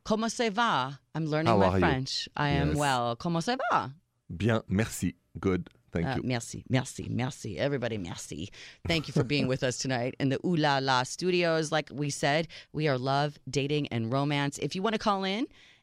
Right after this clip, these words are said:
Speaker 1: and ask us a question, if you need advice,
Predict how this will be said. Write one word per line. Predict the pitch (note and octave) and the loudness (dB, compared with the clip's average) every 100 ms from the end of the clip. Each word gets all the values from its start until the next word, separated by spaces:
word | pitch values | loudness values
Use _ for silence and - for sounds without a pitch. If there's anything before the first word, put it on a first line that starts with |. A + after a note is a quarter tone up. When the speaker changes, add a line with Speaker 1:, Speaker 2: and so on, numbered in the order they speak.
| - | -2
Speaker 1:
and | D#3+ E3 D#3 D#3+ - | 2 4 2 0 0
ask | D3+ - | 0 0
us | E3+ - | -2 -4
a | |
question, | - D#3+ D#3 F3+ F#3 | 0 0 2 -2 -4
if | - | -4
you | B2 | 0
need | A#2 A2+ | 0 0
advice, | A2 C3+ G3 G3 - | 0 2 2 -4 -10